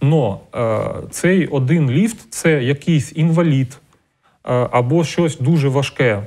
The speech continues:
Тобто можна, е, по дзвінку домовитися, запустити, е, скористатися і далі його там вимкнути. Якщо мова йде, наприклад, про вісімсот тисяч гривень,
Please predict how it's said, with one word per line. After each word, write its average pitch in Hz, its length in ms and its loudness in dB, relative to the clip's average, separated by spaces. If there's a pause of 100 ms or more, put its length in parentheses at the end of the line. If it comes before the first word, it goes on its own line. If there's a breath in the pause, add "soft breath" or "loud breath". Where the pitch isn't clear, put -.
(140)
Тобто 127 240 -4
можна, 123 340 0
е, 117 420 -4
по 123 380 0
дзвінку 117 540 -2 (260 loud breath)
домовитися, 190 800 2 (420 loud breath)
запустити, 190 720 0
е, 175 40 0 (680)
скористатися 180 840 0
і 160 360 2
далі 139 300 2
його 135 240 2
там 127 180 -2
вимкнути. 113 500 -2 (580 loud breath)
Якщо 202 300 0
мова 185 280 2
йде, 151 240 2
наприклад, 135 560 -2
про 180 500 2
вісімсот 135 540 -2
тисяч 156 320 0
гривень, 107 380 -2